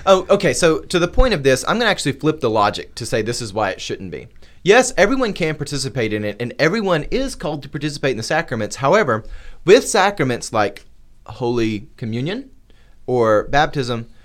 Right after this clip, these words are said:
only people who are clergy are supposed to officiate them, people who are ordained. And this is something which has been held.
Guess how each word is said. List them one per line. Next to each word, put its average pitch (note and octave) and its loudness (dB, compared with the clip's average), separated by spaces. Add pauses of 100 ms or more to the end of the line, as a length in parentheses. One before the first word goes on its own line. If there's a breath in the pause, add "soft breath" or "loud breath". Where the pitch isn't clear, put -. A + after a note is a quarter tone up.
(460 soft breath)
only C4 0
people A3+ 0
who F3 0
are D3 2
clergy D#3+ 0
are G#2+ 2
supposed A#2+ -4
to G#2+ -6
officiate A2 -4
them, F2 -8
people C#3+ -2
who B2+ -2
are G2 0
ordained. G#2 -2 (420 soft breath)
And D3+ 2
this G3+ 2
is A#3+ -4
something A3 -2
which D3+ -2
has C#3 -4
been A#2+ 0
held. A#2 -2